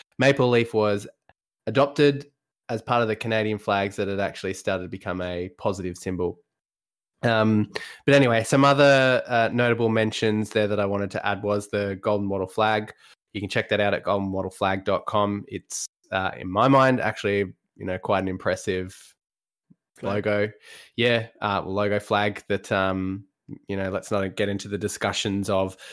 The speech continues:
Speaker 1: the history of, uh, Australia and blah, blah, blah, blah, everything else there. But just from a design point of view, I think it's a great flag and it, it more represents the green and gold of Australia.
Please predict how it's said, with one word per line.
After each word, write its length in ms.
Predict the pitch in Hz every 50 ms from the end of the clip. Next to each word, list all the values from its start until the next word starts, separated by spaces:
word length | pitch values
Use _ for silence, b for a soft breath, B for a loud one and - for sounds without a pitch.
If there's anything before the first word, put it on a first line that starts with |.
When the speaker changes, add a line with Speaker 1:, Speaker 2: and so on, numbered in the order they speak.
| B B _ _ _ _ _
Speaker 1:
the 80 | - 113
history 480 | 123 143 143 - - 139 131 127 127 123
of, 300 | 123 123 120 113 110 120
uh, 420 | 127 123 123 123 120 120 120 120
Australia 640 | 117 113 - - 127 120 117 113 113 113 113 113 113 113
and 100 | 110 110 113 110 104
blah, 140 | 113 110 107
blah, 100 | 107 107
blah, 100 | 101 104
blah, 120 | 101 95 -
everything 360 | 104 101 107 104 104 104 104
else 240 | 101 101 101 - -
there. 260 | - 98 98 101 101
But 300 | - 101 95 90 - -
just 180 | - 110 - -
from 140 | 113 104
a 40 | 104
design 400 | 95 110 104 104 104 101 101 98
point 160 | - - 104
of 80 | 101 95
view, 120 | 101 98
I 40 | 95
think 160 | 92 - 92 87
it's 100 | - -
a 40 | 90
great 320 | - 98 95 95 95 -
flag 280 | - 98 95 95 95 92
and 220 | 95 92 92 92 - _
it, 100 | 92 - _ _
it 160 | - 87 - _
more 300 | 98 101 98 98 98 98
represents 800 | 95 101 92 - - 104 101 95 98 95 98 95 - - - - _ _ _ _ _ _ _ _ _ _ _ -
the 80 | - - _
green 240 | - - 104 101 98
and 200 | 95 95 95 90 - _ _ _
gold 300 | - 110 110 110 107 101
of 80 | 101 101
Australia. 640 | 101 - - 120 107 104 104 104 104 107 113 113